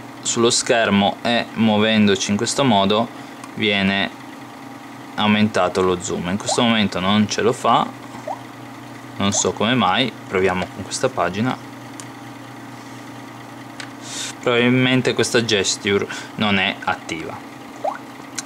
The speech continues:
Gestione delle schermate, come potete vedere, personalizzata da Samsung, molto carina. Possiamo togliere schermate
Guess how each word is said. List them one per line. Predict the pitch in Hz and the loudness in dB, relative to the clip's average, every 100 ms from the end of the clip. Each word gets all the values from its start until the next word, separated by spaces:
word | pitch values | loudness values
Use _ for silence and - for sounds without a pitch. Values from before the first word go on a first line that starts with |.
| - - - | -12 -14 -10
Gestione | - 113 107 - 139 139 | -2 0 2 4 4 4
delle | 120 113 117 | 6 6 4
schermate, | - 143 143 156 170 185 | 4 2 4 4 4 2
come | - 110 | 2 2
potete | 101 104 98 | 0 0 2
vedere, | 101 104 104 101 90 | 4 4 4 4 2
personalizzata | - 101 - 101 101 101 104 95 95 | 2 0 2 2 4 2 2 2 2
da | 98 | 2
Samsung, | - 123 127 127 151 160 160 160 - - - - - - - | 2 2 2 4 4 4 4 2 -4 -16 -16 -16 -16 -14 -4
molto | 110 98 95 90 92 | 2 4 4 2 0
carina. | 104 104 117 143 - - - - - | 2 4 4 4 2 -4 -12 -12 -8
Possiamo | - 110 - 101 104 | -2 0 2 4 4
togliere | 104 92 92 90 - - - - - | 4 4 4 0 -2 -10 -14 -16 -16
schermate | - - 127 117 92 95 101 98 | -8 -2 2 4 4 2 0 -2